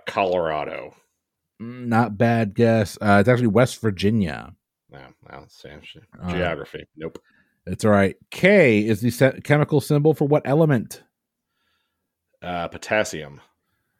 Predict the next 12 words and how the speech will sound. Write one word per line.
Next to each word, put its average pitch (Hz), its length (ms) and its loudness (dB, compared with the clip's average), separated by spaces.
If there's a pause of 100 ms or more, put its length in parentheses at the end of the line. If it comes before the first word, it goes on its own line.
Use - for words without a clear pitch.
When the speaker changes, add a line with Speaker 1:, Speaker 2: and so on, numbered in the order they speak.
(260)
Speaker 2:
Potassium 123 720 -2
is 127 160 -4
correct. 135 580 0 (160)
Popularized 123 1000 2
by 101 160 2
sh-, - 160 -8 (180)
celebrity 123 460 2
chef 120 340 0
Rachel 107 360 0
Ray, 92 560 2 (420)
the 117 100 2
term 156 380 4